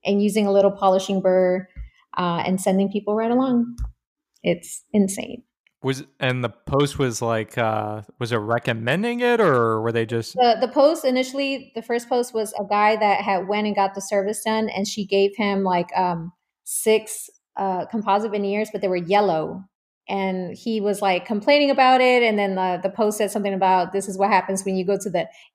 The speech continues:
Speaker 1: internet dentist." It's like, <laughs> not who you go to.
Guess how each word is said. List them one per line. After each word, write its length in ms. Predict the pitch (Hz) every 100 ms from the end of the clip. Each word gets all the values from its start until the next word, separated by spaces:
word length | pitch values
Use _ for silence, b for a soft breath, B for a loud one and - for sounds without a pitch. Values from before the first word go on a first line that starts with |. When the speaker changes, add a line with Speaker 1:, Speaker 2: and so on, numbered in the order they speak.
| -
Speaker 1:
internet 540 | 220 214 208 208 190
dentist." 580 | 196 208 220 233 - - _ _
It's 120 | - 185
like, 320 | 185 180 175 - -
<laughs> 300 | 202 277 302
not 240 | 302 311
who 80 | 294
you 160 | 320 294
go 180 | 277 277 -
to. 220 | 302